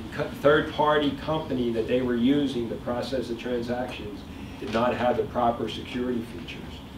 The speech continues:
And they were being hacked into and get everybody's credit card information, right at the courthouse, right at the, uh, the cafeteria. So it's really, you really take a risk when you go to unknown companies online. Not the fact that, again, you know,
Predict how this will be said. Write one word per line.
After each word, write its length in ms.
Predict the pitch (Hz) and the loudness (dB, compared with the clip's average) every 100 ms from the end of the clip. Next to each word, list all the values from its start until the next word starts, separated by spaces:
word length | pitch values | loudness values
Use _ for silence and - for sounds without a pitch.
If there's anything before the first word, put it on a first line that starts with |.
| - - - - 98 | -14 -14 -14 -12 -6
And 340 | 98 95 95 | -6 -4 -4
they 80 | 120 | 4
were 80 | 110 | 6
being 220 | 117 110 | 6 4
hacked 340 | - 123 110 | 4 2 2
into 420 | 127 127 113 110 104 | 0 0 0 0 -2
and 100 | 92 | 0
get 160 | 110 | -2
everybody's 380 | 120 113 113 101 | 0 0 0 -2
credit 260 | 107 104 - | -2 -4 -4
card 120 | - - | -8 -10
information, 500 | - - - - - | -12 -12 -12 -12 0
right 120 | 131 | 2
at 60 | 131 | 2
the 60 | |
courthouse, 340 | 127 120 - - 107 | 0 -2 -4 -8 -4
right 100 | - | -4
at 200 | - 101 | -4 -6
the, 100 | 104 | -6
uh, 40 | - - - | -8 -12 -12
the 60 | - | -8
cafeteria. 640 | 110 110 135 123 110 101 85 80 - - - - | 0 0 0 -4 -2 -2 -4 -8 -12 -12 -10 0
So 120 | 123 | 0
it's 180 | 123 160 | 0 4
really, 200 | 175 160 | 4 4
you 80 | 156 | 4
really 240 | 185 175 | 6 6
take 180 | 143 147 | 4 4
a 60 | |
risk 480 | 135 143 165 131 - 120 | 2 4 6 4 2 0
when 120 | 117 | 0
you 80 | 113 | 4
go 200 | 135 135 | 4 4
to 180 | 123 135 | 4 2
unknown 480 | 131 131 120 117 117 | 0 2 2 2 0
companies 580 | 123 131 117 104 104 107 | 0 0 -2 -2 -4 -4
online. 460 | 110 104 117 110 - - - - - - - - - - - - - - - - 180 | -4 -2 -2 -2 -6 -14 -14 -14 -14 -14 -12 -12 -12 -12 -12 -12 -14 -14 -12 -8 2
Not 180 | 147 143 | 2 2
the 60 | |
fact 300 | - 160 139 | 4 6 6
that, 100 | 156 | 2
again, 260 | 131 170 127 | 4 4 6
you 80 | 120 | 4
know, 200 | 120 | 2